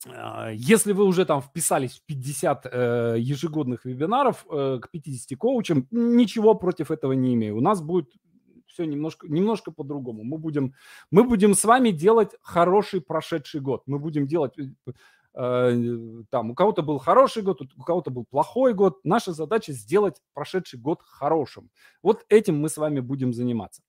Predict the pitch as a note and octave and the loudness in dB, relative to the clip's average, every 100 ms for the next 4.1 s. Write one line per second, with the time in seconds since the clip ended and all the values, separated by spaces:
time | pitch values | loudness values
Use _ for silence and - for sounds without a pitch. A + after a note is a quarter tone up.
0 | - A3 A#3+ A3 D3 F2 _ - A3 C#3+ | -2 -2 -2 -6 -6 -8 _ -10 -4 -4
1 | F#2+ B2+ G3 G3+ D3 C#3 C#3+ D#3+ E3 E3+ | -6 -4 -4 -6 -10 -8 -4 -4 0 0
2 | B2+ - A2 - _ _ _ _ _ _ | -2 -4 -10 -10 _ _ _ _ _ _
3 | _ _ _ - D3 D3 D3 C#3+ C#3+ C#3 | _ _ _ -2 2 4 2 2 0 2
4 | C#3 | 0